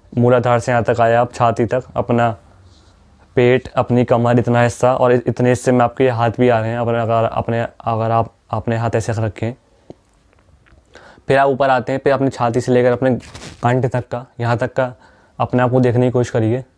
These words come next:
अपनी, अपने मन की आँख से। फिर इतना पीछे का हिस्सा, फिर कंठ से आए अपने आप यहाँ तक, माथे तक,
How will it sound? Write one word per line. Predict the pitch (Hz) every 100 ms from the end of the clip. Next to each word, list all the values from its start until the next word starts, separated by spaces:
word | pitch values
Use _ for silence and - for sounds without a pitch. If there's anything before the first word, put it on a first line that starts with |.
| _
अपनी, | 110 120
अपने | - 120 120
मन | 117 117
की | 117
आँख | 123 110
से। | - 131 - _ _ _ _ _ _ _ -
फिर | 135
इतना | 131 120 131 135
पीछे | 123 131 135
का | 127
हिस्सा, | 123 - 131 - _ -
फिर | 120
कंठ | - 127 123
से | 123
आए | 123 127
अपने | 127 123
आप | 123
यहाँ | 120 110
तक, | 127 - - 113
माथे | 110 120
तक, | 107